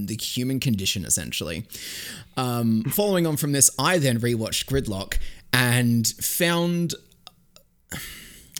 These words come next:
it's not often that I say this, and this is gonna carry us straight into our conversation about the episode. Um, I think that Gridlock is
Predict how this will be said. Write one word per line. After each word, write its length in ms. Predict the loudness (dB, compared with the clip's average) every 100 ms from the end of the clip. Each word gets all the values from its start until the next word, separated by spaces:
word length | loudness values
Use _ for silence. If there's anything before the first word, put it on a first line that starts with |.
| -16 _ -20 -20 -20 -20 -4 2
it's 180 | 4
not 220 | 4 2 0
often 300 | -2 -2 0
that 100 | 2
I 60 | 4
say 260 | 4 2
this, 360 | -2 0 0 -2 0
and 320 | 2 2 2
this 120 | 4
is 120 | 4
gonna 320 | 2 0 -2 -4 -12 -10 -4
carry 280 | 0 0
us 120 | 2 2
straight 180 | 0
into 180 | -2 -2
our 80 | -2
conversation 540 | -2 2 2 0 -2 -2
about 140 | -2
the 100 | -4
episode. 600 | -4 0 0 0 -6 -6 -2
Um, 600 | 0 2 2 2 0 -2 -10 -10 -2
I 160 | 2 2
think 440 | 2 -2 -2 -4
that 200 | -4 -2
Gridlock 520 | -2 0 0 -2 -2
is 260 | -2 2 2